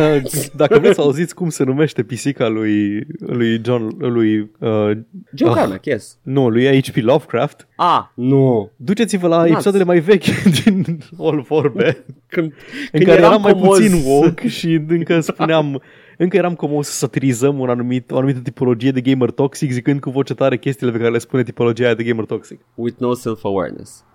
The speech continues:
Speaker 2: Yeah, I, we're, we're helping, Paul, we're satirizing.
Speaker 1: Mhm.
Speaker 2: Da, Quake.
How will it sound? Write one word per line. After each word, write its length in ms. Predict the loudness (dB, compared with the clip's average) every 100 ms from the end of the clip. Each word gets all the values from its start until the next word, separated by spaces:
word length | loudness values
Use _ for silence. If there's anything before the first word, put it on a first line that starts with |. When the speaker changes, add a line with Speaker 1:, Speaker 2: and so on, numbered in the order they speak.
| -6
Speaker 2:
Yeah, 340 | 0 0 0 -2
I, 40 |
we're, 360 | -6 -8 -10 -6
we're 40 |
helping, 340 | -6 -6 -8
Paul, 320 | -6 -4 -4 -6
we're 60 |
satirizing. 680 | -8 -10 -10 -10 -8 -8 -12 -14 -20 -20 _
Speaker 1:
Mhm. 540 | -12 -12 -12 -14 -16 -6
Speaker 2:
Da, 180 | -8 -8 -20 _
Quake. 260 | -2 -2